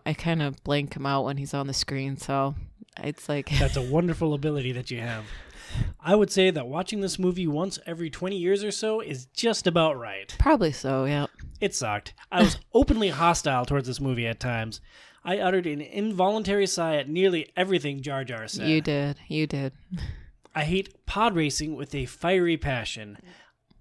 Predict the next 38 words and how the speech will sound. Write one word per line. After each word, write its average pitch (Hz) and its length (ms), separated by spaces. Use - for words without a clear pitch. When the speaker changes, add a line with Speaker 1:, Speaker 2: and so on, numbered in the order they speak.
Speaker 2:
I 170 100
get 170 240
it. 110 160
Anakin 196 360
has 170 300
to 170 120
be 151 300
demonstrated 151 600
as, 131 300
like, 127 220
a 143 80
great 151 300
pilot 151 340
at 127 60
a 123 40
young 123 260
age. 101 340
You 160 80
know, 151 80
you 170 180
could 214 120
have 156 100
told 180 340
me 135 100
that 120 120
he's 117 160
a 117 40
pilot. 117 380
I'd 151 160
believe 139 260
him. 113 120
Or 127 100
maybe 165 260
you 156 80
could 143 120
do 151 220
a 143 80
short 160 340